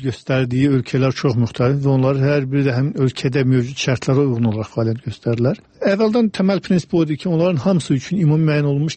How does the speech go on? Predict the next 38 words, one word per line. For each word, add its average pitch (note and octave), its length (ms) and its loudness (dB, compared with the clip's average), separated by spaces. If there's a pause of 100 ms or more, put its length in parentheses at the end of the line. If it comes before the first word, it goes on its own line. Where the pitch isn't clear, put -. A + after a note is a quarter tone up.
kommersiya C#3 540 2
şərtləri, B2 420 -2
kommersiya C#3 460 0
sirləri B2+ 320 0
deyilən B2 180 0
şeylər C3+ 320 0
və E3+ 60 2 (100)
bu F3 140 2
heç D3 160 -2
yerdə A#2+ 240 0
açıqlanmır, B2+ 480 -2 (100)
bu D3 140 0
aydındır. A2+ 340 -6 (480)
Ancaq D3+ 320 0 (220)
ondan G3+ 340 2
keçib C#3 400 -8
digər C#3+ 320 0
məsələlərdə, C3+ 540 -2
özü G3 100 -4
də G3+ 80 2
onlarda, G3 460 0 (100)
həmin F#3 240 -4
şirkətlərdə, E3+ 560 -2 (480)
əgər F3 460 2
onların E3+ 320 0
əsas D#3 260 -6
o D3+ 80 -4
saytlarına D3 480 -4
girsən, D3+ 300 -6
onlarda E3 260 0
kommersiya E3 460 -2
sirri C#3+ 180 -4
sayılan C#3+ 300 0
informasiyanın D3 500 -2
dəqiq C#3+ 240 -2
siyahısı C3 320 -2
müəyyən B2+ 240 0
olunub. C3 240 -4